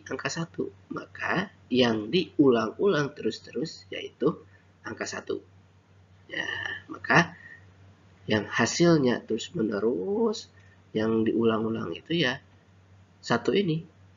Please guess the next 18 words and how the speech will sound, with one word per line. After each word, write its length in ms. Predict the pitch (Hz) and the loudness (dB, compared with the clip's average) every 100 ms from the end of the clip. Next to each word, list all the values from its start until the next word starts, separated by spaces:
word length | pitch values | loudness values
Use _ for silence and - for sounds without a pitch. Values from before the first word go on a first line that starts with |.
| _ _ | _ _
Satu 240 | 113 113 | -8 -2
ini 160 | 156 165 | 0 2
yang 160 | 139 131 | 0 -2
diulang 400 | 143 135 131 - | 0 -2 -4 -6
terus, 500 | - 117 123 127 - | -2 0 0 -4 -10
inputan 320 | 101 95 110 | -12 -10 -12
satu, 720 | 117 - 113 - 117 117 107 - | -12 -14 -16 -4 0 2 0 -2
input 320 | - 110 - | -6 -8 -6
satu, 600 | 117 110 - 123 110 - | -12 -12 -4 -2 -2 -6
gitu 200 | - - - | -18 -20 -20
kan, 120 | - - | -18 -14
nol, 360 | - 214 226 - | -6 -4 -4 -4
makanya 280 | - 127 123 - - _ | -10 -10 -10 -14 -20 _
kan 120 | - 131 | 0 0
di 80 | |
sini 240 | 143 143 - | 0 -2 -2
nol, 440 | 101 107 120 185 190 - _ _ - | -2 0 0 0 -6 -20 _ _ -16
satu, 560 | - - - 120 175 | -12 -8 0 0 0